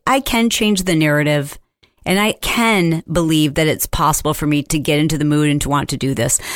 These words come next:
Let's talk about some things that you can do that will make that even more likely. Go out and buy a new outfit.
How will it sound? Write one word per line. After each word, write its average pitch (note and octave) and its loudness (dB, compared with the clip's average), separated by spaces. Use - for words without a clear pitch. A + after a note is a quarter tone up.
Let's D4+ -4
talk A4+ 0
about D4+ 2
some F#3+ 0
things F3 0
that E3+ 0
you D#3 0
can D#3+ 0
do D3+ 0
that D3+ 2
will D3+ 2
make E3+ 2
that E3+ 0
even E3 2
more D3 2
likely. C3+ -2
Go A3+ 2
out D#4 2
and C4 0
buy C4 2
a A#3+ 2
new G3+ 2
outfit. D3 -2